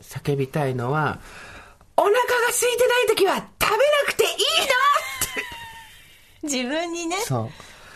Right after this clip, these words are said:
Speaker 2: 自分にね。
Speaker 1: コロナ十日間で休んでた時、ほとんど寝てたし、お腹空いた時にしか食べなかったら、シュッとしたってみんなに言われて、多分それ前も話したけど、あれでよかったんだよ。でもやっぱり、
Speaker 2: うん。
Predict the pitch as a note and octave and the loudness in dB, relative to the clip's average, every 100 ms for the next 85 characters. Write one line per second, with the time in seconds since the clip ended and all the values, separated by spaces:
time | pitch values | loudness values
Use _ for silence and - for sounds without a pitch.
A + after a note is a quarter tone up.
0 | - - A3 A3+ B3 E4 A#4 F4 E3+ G3 | -18 -10 -8 -6 0 0 2 2 0 2
1 | G3+ G#3+ F#3+ B2+ B2 C#3 E3 C#3 G#2+ A2 | 0 0 -2 -2 -2 0 0 0 -4 -6
2 | C#3+ C3 A2 A2 F3+ - F#4 C#4+ C#3+ C3+ | -2 -2 -2 -4 -2 0 0 2 2 2
3 | F3 C#3+ A2+ - C3 A2 - C#3+ G#3+ - | 0 -2 -4 -2 0 -2 -4 -2 -2 -2
4 | D4 D4 C#4+ D4 A#3+ C3+ C3 C3 F#3+ F3 | -4 -4 -4 -2 -2 -2 -4 0 0 0
5 | A#2+ A2+ A#2 B2 G#2+ - - - - - | -4 -2 0 0 -2 -6 -20 -20 -20 -8
6 | - G#3 G3+ E4 F#4 F4+ D#3 D3+ C#3+ B2+ | -2 -2 0 0 0 2 2 2 2 2
7 | A#2+ A#2 - C#3+ A#2+ - A#3+ D3+ D#3+ C#3+ | 0 -2 0 0 2 0 0 0 -2 0
8 | D3 F#3+ B2 C3 D3+ D#3 - A2+ C#3 C3 | 0 0 0 0 0 -2 -6 -2 0 0
9 | - - - - - _ - C4 G4+ G#4 | -2 -10 -20 -20 -20 _ -2 0 2 4
10 | F#4 G4 F#4 - E3 C#3 A2 G#2+ - G#3+ | 2 2 -2 -2 0 0 0 -4 -4 2
11 | F#3 G#3 A3 F#3+ C#3+ | 4 4 2 2 0